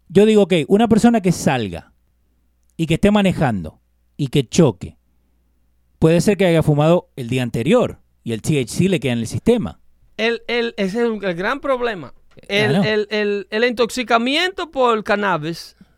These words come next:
Speaker 1: Ajá.
Speaker 2: dura en el sistema tres veces más, un periodo de tiempo tres veces más prolongado que el alcohol.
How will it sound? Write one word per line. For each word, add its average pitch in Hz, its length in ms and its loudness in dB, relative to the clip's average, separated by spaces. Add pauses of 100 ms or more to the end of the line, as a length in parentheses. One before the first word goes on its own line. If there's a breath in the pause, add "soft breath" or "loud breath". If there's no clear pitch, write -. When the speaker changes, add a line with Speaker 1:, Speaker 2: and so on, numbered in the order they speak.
Speaker 1:
Ajá. 107 280 -12
Speaker 2:
dura 294 480 0
en 262 100 -2
el 233 80 -2
sistema 185 680 -8 (920)
tres 302 420 4
veces 285 560 2
más, 233 560 -2 (220)
un 208 140 -8
periodo 285 280 4
de 262 80 6
tiempo 247 380 -4
tres 269 180 2
veces 277 300 2
más 269 280 2
prolongado 240 600 0
que 208 100 -6
el 196 80 -4
alcohol. 147 400 -6